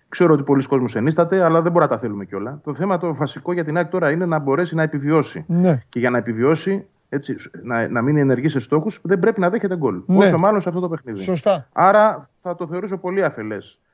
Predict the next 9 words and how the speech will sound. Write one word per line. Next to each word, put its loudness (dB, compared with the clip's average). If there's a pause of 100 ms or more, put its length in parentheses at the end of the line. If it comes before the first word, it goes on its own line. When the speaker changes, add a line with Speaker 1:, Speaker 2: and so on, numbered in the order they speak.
(460)
Speaker 1:
Ειδικά -2
μετά 0
την -6
εικόνα -4
των -8
δύο -4
παιχνιδιών -8
των -6
τελευταίων, -4